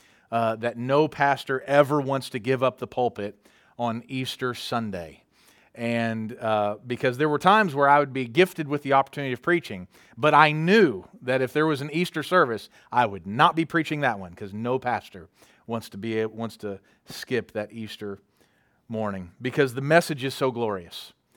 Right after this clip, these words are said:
Folks, today is Easter Sunday, and I am glad that you are here. Now, whether it's the first time, and I don't think that we have any first-time folks, but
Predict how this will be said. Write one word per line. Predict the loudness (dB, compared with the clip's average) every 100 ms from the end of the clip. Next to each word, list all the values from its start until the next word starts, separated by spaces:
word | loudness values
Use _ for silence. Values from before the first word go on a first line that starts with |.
| _ _ _ _ _ _ _ _ _ _ _ _
Folks, | 6 8 8 6 -6 -10
today | -6 6 10 10 10
is | 6 4
Easter | -2 -2 -8
Sunday, | -6 -2 0 -2 -4 _ _ _ _ _ _ _ _ _ _ _ -12
and | -4 0
I | 2
am | 0
glad | -4 2 4 6 4 0 -6 -20 _ -16
that | -14 -8
you | -4
are | -4
here. | -4 -10 -10 -18 _ _ _ _ _ _ _ _ _ _ _ _ _ _ -6
Now, | -4 0
whether | 2 2
it's | -2 -6
the |
first | -2 -2 -2 0
time, | 2 2 2
and | 2
I | 2
don't | 0
think | -4 -6 -6
that | -6
we | -4
have | -2 -2
any | -6
first-time | -6 -6 -6 -6 -6
folks, | -4 -4 -6 -8 -10
but | -10